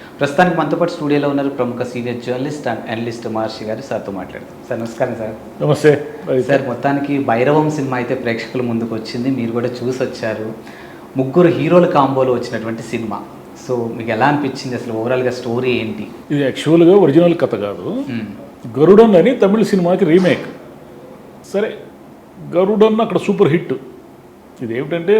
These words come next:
Speaker 2: రూరల్ రస్టిక్ యాక్షన్ డ్రామా అంటారే. ఇది నిజానికి ఈ కథ పంతొమ్మిది వందల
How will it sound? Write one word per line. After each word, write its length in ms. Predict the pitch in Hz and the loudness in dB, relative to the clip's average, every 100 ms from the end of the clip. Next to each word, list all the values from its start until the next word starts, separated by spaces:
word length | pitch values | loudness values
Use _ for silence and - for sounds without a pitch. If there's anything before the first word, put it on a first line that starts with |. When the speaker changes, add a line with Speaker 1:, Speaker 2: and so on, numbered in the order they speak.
| 170 | 2
Speaker 2:
రూరల్ 380 | 180 190 196 196 170 | 0 2 4 2 2
రస్టిక్ 420 | 165 - 180 - 165 | 0 0 -2 0 -2
యాక్షన్ 360 | 160 - 165 147 | -2 -4 -4 0
డ్రామా 260 | 147 147 120 | 0 0 -6
అంటారే. 320 | 104 107 180 - - - - - - - - - | -6 -4 -4 -6 -16 -20 -20 -20 -20 -20 -20 -20
ఇది 120 | 101 113 | -14 -8
నిజానికి 460 | 110 123 139 139 151 | -4 -2 -2 -2 -4
ఈ 40 | 147 | -2
కథ 260 | 143 135 147 139 | -4 -4 -4 -4
పంతొమ్మిది 260 | 131 139 | -4 -2
వందల 180 | 143 | 0